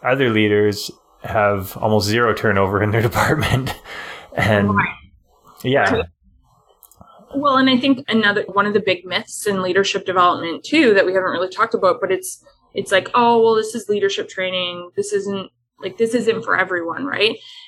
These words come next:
Speaker 2: The, the thing about leadership training is, and I like to say this, is like, leadership training, good leadership training is just good people training.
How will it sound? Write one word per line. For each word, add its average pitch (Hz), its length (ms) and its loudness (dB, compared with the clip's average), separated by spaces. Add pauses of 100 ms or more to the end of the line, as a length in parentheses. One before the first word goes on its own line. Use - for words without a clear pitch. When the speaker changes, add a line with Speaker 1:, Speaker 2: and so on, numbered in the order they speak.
Speaker 2:
The, 262 180 2
the 233 180 -2
thing 370 240 -4
about 262 200 0
leadership 233 400 2
training 196 400 -4
is, 180 200 -10
and 190 120 0
I 196 120 4
like 196 120 0
to - 100 -18
say 190 120 -4
this, 185 180 -4
is 175 140 -16
like, 170 200 -4 (1120)
leadership 240 600 0
training, 320 460 0
good 233 140 0
leadership 214 400 -4
training 277 360 2
is 202 120 -6
just - 460 -6 (460)
good 233 260 2
people 214 360 0
training. - 420 -8